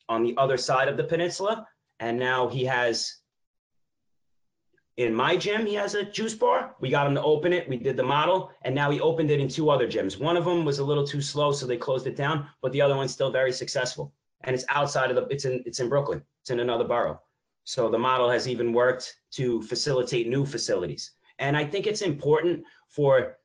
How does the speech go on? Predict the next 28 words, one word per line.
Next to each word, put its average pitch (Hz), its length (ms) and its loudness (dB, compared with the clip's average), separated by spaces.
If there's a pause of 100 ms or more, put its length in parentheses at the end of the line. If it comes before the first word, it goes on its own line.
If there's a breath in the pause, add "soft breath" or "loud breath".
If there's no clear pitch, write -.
(120)
health 143 260 0
club 156 220 2
operators 151 640 2
to 120 100 0
have 123 420 -2 (300)
a 123 100 0 (160)
smoothie 143 340 0
bar 156 300 4
or 113 120 -2
some 131 220 -4
type 135 300 -2
of 113 100 -2
establishment 123 800 -2 (100)
that's 107 200 -2
a, 80 160 -6
some 139 160 -6
type 143 160 -2
of 120 120 -4
pro 113 200 -2
shop 135 280 -2
within 123 280 -4
their 113 140 -2
club 123 300 -4
to, 113 320 -2 (200 loud breath)
one, 139 280 2
add 120 180 -2
additional 123 440 -2
revenue. 131 480 -2